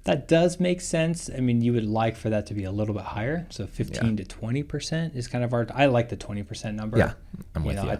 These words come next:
Speaker 1: I, I, I feel like that you have a lot more flexibility with your life if you're able to save that option. But, you know, again, it depends on where you live. Now,
Speaker 2: Yeah.
Speaker 1: the shocking stat is what happens to the rest of the people. So we talked about the top one percent.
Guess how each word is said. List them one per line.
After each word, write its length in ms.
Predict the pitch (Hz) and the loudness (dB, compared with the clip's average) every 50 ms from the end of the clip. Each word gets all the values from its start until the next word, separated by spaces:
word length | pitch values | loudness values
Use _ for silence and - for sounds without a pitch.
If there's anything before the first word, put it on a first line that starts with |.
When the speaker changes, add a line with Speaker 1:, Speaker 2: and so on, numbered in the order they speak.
| - 113 | -4 -2
Speaker 1:
I, 60 | 113 | -2
I, 100 | 113 110 - 113 110 | -2 0 0 -2 -2
I 20 | 107 | 0
feel 200 | - - 113 110 | 0 2 2 2
like 160 | 110 104 107 | 2 0 0
that 180 | - 95 - | -2 -4 -4
you 80 | - 101 | -4 -4
have 80 | 95 98 | -4 -4
a 60 | 90 | -2
lot 260 | 90 98 101 107 110 | 0 2 2 2 2
more 140 | 113 113 101 | 2 0 0
flexibility 760 | - - 113 - - - 90 90 - 98 92 104 110 113 120 | 0 0 -2 -2 -2 -4 -4 -4 -4 -2 0 0 2 2 2
with 220 | 120 107 - - | 0 0 -2 -6
your 100 | - 92 92 | -10 -12 -12
life 440 | 95 95 92 - 135 151 - - - | -10 -10 -8 -6 -6 -6 -6 -8 -8
if 100 | - - | -4 -2
you're 100 | 110 113 | -2 0
able 160 | 113 120 113 | 0 0 -2
to 40 | 107 | -2
save 260 | - - 113 110 110 | -2 -2 -2 0 0
that 140 | 113 110 107 | 0 0 0
option. 460 | 107 117 131 - - 165 165 170 165 - | 0 -2 -4 -4 -4 -4 -4 -4 -4 -4
But, 400 | - 120 107 101 95 - - - - - - - - - - - - | 0 0 0 0 0 -4 -10 -16 -18 -20 -20 -20 -18 -18 -18 -12 -6
you 100 | - 107 | -4 -4
know, 60 | 92 | -2
again, 240 | 95 113 127 104 95 | 0 0 0 0 0
it 100 | 110 117 | -2 -2
depends 300 | 143 123 139 156 147 - | -2 -2 -2 -2 -2 -2
on 80 | 120 | 0
where 100 | 117 110 | 0 2
you 120 | 104 95 92 | 0 0 0
live. 320 | 92 - - - - - - - | -4 -6 -8 -12 -14 -10 -2 4
Now, 100 | 104 98 | 6 6
Speaker 2:
Yeah. 60 | 85 | 6
Speaker 1:
the 60 | - | 6
shocking 540 | - - - 185 208 240 - - 135 113 104 | 4 4 6 6 6 6 4 2 0 0 0
stat 520 | - - - - 104 95 92 92 90 - - - | 0 -2 -2 -2 0 0 0 -2 -4 -8 -6 -2
is 420 | 120 107 104 101 98 95 - - | 0 2 2 2 0 -2 -2 0
what 200 | 117 156 202 214 | 2 2 2 2
happens 360 | - 208 208 208 226 208 208 - | 0 -2 -2 0 0 -2 0 0
to 100 | 180 165 | 0 0
the 80 | 160 143 | 2 2
rest 200 | 165 180 180 - | 0 0 0 -2
of 80 | 117 | -4
the 60 | 95 | -4
people. 320 | - - 95 - - 90 - | -6 -6 -10 -10 -10 -12 -8
So 120 | - - | -4 -2
we 60 | 104 | -2
talked 300 | 95 - - 175 185 - | -2 2 2 2 2 4
about 180 | 175 170 175 170 | 4 4 4 4
the 100 | 170 156 | 2 0
top 300 | - - 165 160 151 - | 0 2 2 2 2 2
one 200 | 131 120 110 107 | 0 0 0 0
percent. 440 | - 101 - - - 92 98 101 | -2 -6 -6 -6 -6 -6 -6 -8